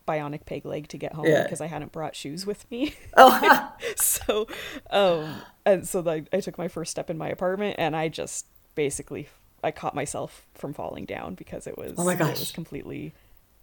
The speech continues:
Speaker 1: it
Speaker 2: Well, it'd
Speaker 1: was
Speaker 2: been s-,
Speaker 1: foreign,
Speaker 2: what,
Speaker 1: so
Speaker 2: two and a half months or something?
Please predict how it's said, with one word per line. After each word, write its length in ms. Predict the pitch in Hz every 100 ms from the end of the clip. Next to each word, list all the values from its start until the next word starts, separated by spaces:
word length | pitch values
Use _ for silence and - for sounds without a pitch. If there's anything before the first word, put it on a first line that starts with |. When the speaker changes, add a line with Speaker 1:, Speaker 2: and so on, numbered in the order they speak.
| -
Speaker 1:
it 60 |
Speaker 2:
Well, 80 | 160
it'd 60 | 180
Speaker 1:
was 60 |
Speaker 2:
been 160 | 208 247
s-, 100 | 302
Speaker 1:
foreign, 160 | 175 143
Speaker 2:
what, 260 | 185 202
Speaker 1:
so 180 | - 240
Speaker 2:
two 40 | 214
and 100 | 202
a 40 |
half 320 | 180 165 -
months 340 | 147 160 202 269
or 100 | 262
something? 640 | - 285 - 311 311 285